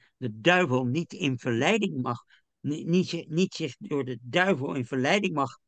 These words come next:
laten brengen, zoals hier wel gebeurde. Maar Yomer Hashem, toen sprak de eeuwige God, die compassie heeft, en had Satan tegen de Satan: "Hene, kol asher lo biadecha." Hier, ik geef je alles in jouw hand.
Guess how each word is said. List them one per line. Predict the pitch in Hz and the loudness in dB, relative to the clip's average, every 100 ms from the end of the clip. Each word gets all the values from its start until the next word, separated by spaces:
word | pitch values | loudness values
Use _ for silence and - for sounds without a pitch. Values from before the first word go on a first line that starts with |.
| _ _ | _ _
laten | 151 131 123 131 | 0 2 0 -4
brengen, | 131 127 110 117 | -2 -2 -2 -4
zoals | 139 127 - | -6 -6 -6
hier | 131 110 | -4 0
wel | 147 202 | 2 2
gebeurde. | 190 131 113 107 101 127 180 - - - _ | 0 -6 -6 -6 -6 -8 -12 -14 -20 -20 _
Maar | 127 | -4
Yomer | 123 180 170 | 0 0 -2
Hashem, | 151 131 123 208 208 - | -2 -4 -4 -2 -2 -4
toen | 139 | -10
sprak | - - 196 - | -12 -6 -4 -4
de | 156 | -8
eeuwige | 165 180 175 143 139 123 _ _ _ _ | -2 0 0 -2 -6 -12 _ _ _ _
God, | - 185 - | 0 0 -2
die | 131 | -12
compassie | - 135 123 233 220 185 147 | -6 -6 0 0 0 -2 -2
heeft, | 135 113 110 | -2 -2 -4
en | - | -4
had | 127 127 | -2 -4
Satan | 139 143 - 175 113 - - - | -8 -4 0 0 0 -8 -12 -4
tegen | 151 127 | -4 -2
de | 127 | -6
Satan: | - 180 175 143 139 113 101 - _ _ _ _ | -4 0 0 0 -4 -4 -6 -12 _ _ _ _
"Hene, | 131 127 123 165 220 170 117 - _ _ - | 0 2 4 6 6 6 2 -4 _ _ 2
kol | 220 233 | 6 6
asher | 208 - - 139 139 | 6 2 -2 0 2
lo | 190 | 0
biadecha." | 156 139 127 117 120 107 - 98 95 - | 0 -2 -2 0 0 -2 -6 -8 -8 -2
Hier, | 151 165 113 98 _ - - | 2 4 4 -2 _ -18 -8
ik | 120 | -6
geef | - 143 - | -4 -4 -4
je | - | 2
alles | 254 208 180 | 4 4 4
in | 185 | 2
jouw | 165 156 | 2 4
hand. | 160 123 - | 4 2 -4